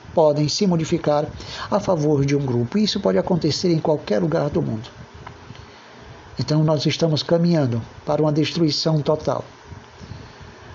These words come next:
Ainda que a Ucrânia saia em defesa da sua liberdade, que é justo,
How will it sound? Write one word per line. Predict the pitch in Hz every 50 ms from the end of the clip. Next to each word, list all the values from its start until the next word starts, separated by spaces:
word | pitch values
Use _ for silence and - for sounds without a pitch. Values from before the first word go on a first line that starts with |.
| - - - -
Ainda | 165 208 240 233 240 214
que | 220 220
a | 220
Ucrânia | 214 208 165 - 190 180 185 170 156 143 135
saia | 131 - 202 208 220
em | 196
defesa | 180 175 147 - 175 175 151 143 139
da | 147 139
sua | - - 156
liberdade, | 147 147 131 135 131 135 139 151 151 180 202 180 170
que | - 147
é | 135
justo, | 127 120 113 135 175 220 214 - - - 120